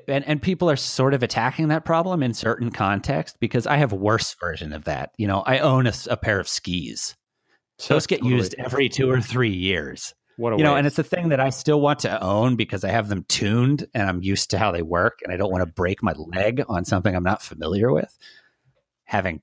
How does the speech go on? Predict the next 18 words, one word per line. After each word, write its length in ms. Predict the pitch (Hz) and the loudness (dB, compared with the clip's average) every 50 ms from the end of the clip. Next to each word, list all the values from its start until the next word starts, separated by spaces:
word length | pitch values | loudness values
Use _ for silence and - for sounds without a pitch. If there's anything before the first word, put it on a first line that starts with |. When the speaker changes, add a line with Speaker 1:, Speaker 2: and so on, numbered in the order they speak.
| _ - | _ -4
Speaker 1:
broken 360 | - 90 95 95 - 151 135 | -2 0 0 0 0 0 2
a 60 | 131 | 2
leg 340 | 139 151 151 151 160 160 160 | 2 4 2 2 0 0 0
now, 360 | 165 160 165 160 165 170 170 | 0 2 2 2 2 0 0
I 120 | - 101 101 98 - | -2 -4 -4 -4 -4
mean 260 | 101 101 107 120 147 | -2 -2 0 2 2
it. 140 | 180 - - - - - - - - - - 170 | 0 0 -4 -8 -10 -10 -10 -10 -8 -6 -4 -2
Speaker 2:
Don't 140 | - 101 104 | 0 0 0
wanna 120 | 107 - | 0 -2
break 140 | 113 117 117 | -2 -4 -2
a 40 | 131 | 0
leg. 240 | 139 143 135 175 - - | 2 4 4 2 2 2
Speaker 1:
<laughs> 120 | 151 131 - | 0 0 0
Um, 160 | 156 170 143 - - - - - _ - - | 0 0 0 -2 -8 -16 -20 -20 _ -6 0
Speaker 2:
Don't 220 | - 143 151 165 | 2 4 6 6
break 140 | 208 131 110 | 6 4 2
a 20 | |
leg. 60 | 107 | 0